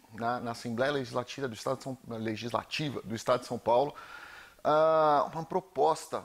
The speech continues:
do nosso querido governador sugerindo o lockdown do Estado de São Paulo, tá? Isso é uma coisa, é, absurda, isso é uma coisa insana, isso vai trazer uma consequência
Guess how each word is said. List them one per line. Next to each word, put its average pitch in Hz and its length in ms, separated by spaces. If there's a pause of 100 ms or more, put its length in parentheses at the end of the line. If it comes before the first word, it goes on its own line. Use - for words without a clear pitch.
(120)
do 170 140
nosso 208 260
querido 202 680
governador 156 840 (460)
sugerindo 135 720
o 123 100
lockdown 117 800 (120)
do 113 140
Estado 101 400
de 92 80
São 107 180
Paulo, - 280 (320)
tá? 110 260
Isso 123 240
é - 20
uma 120 140
coisa, 110 500 (600)
é, 117 880
absurda, 151 680 (340)
isso - 140
é 110 40
uma 113 120
coisa 107 420
insana, 143 920
isso 117 320
vai 113 640
trazer 110 320
uma 117 160
consequência 117 920